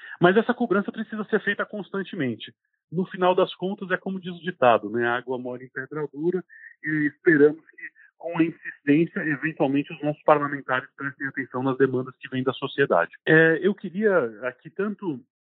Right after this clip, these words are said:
tanto pedir pra que todos os nossos ouvintes, mas também, é, que o próprio Instituto Milênio e todas as outras organizações do Brasil,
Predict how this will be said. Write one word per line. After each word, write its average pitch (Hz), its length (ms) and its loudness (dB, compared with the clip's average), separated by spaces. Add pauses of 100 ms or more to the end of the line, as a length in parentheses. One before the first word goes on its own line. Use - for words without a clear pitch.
(140)
tanto 208 280 0
pedir - 360 -16
pra 160 120 0
que - 100 -14
todos 220 260 0
os 202 80 -10
nossos 196 240 -2
ouvintes, 151 500 -4
mas 170 200 2
também, 180 320 4 (380)
é, 147 380 4
que - 80 -10
o 190 40 -8
próprio 262 300 0
Instituto 208 400 -8
Milênio 190 400 -2
e 185 60 -8
todas 262 280 2
as 240 100 0
outras 233 240 -6
organizações 208 800 -2 (400)
do 180 100 -6
Brasil, 170 500 2